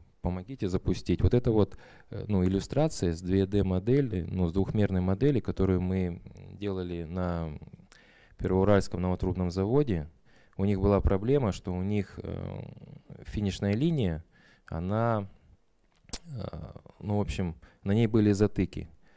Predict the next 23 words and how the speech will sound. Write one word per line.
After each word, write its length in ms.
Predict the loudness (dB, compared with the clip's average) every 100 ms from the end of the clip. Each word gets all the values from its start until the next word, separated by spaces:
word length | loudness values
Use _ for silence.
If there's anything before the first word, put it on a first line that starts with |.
| _
И 60 | 0
они 160 | 0
хотели 320 | 2 0 2 2
посчитать 580 | 0 0 -2 0 0
конкретно 540 | 0 -4 -2 -2 0 -2
в 40 |
цифрах, 440 | -2 -4 -2 -2 -2
где, 360 | 0 2 2
когда, 440 | 0 -6 -4 -2 -2
на 100 | -4
сколько 260 | -8 -6
процентов 540 | -2 -2 -2 -4 -4 -6
и 40 |
что 200 | -4 -2
им 100 | 0
нужно 280 | 0 0 0
сделать. 500 | 0 0 0 -2 -10 _ _ _ -20 _ -12
Можете 320 | -8 -8 -8
запустить 460 | -8 -8 -10 -12 -12
это 140 | -8
видео 360 | -8 -6 -8 -8
такое 280 | -8 -10 -10
встроенное? 640 | -10 -8 -8 -8 -16 -20